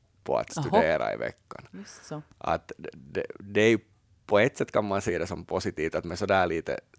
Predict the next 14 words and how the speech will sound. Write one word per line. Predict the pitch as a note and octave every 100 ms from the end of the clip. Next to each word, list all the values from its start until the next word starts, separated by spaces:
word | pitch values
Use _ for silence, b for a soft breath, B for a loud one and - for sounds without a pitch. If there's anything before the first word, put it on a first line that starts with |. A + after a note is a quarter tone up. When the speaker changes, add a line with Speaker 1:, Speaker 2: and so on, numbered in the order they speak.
| _
Speaker 1:
tid | - E2+ -
per | - C#2
vecka | F#2+ A#2 _ -
så, | F2+ F#2+ C2+
så | - -
får | F#2+ E2+
vi | D#2+
så | -
pass | E2+ D2+ -
bra | - D2
resultat | - E3
Speaker 2:
Ändå, | D3+ C#3+ -
ja. | C#3+ - -
Speaker 1:
att | - -